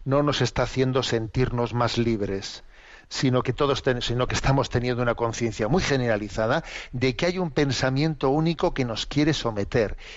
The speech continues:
y que aquí el que no pase por el aro de ese pensamiento único,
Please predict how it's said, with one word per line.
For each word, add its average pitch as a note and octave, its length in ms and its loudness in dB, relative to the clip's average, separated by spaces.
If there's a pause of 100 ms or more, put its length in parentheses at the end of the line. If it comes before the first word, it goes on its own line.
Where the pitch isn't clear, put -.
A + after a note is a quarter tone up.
(120)
y C3+ 120 -2
que - 120 0
aquí E3+ 260 0
el D#3+ 140 4
que C3+ 120 0
no D#3+ 180 0
pase C#3+ 280 2
por B2 200 -2
el A#2+ 160 4
aro B2 260 0
de B2 80 0
ese B2+ 160 0
pensamiento A#2+ 760 0
único, C#3+ 580 2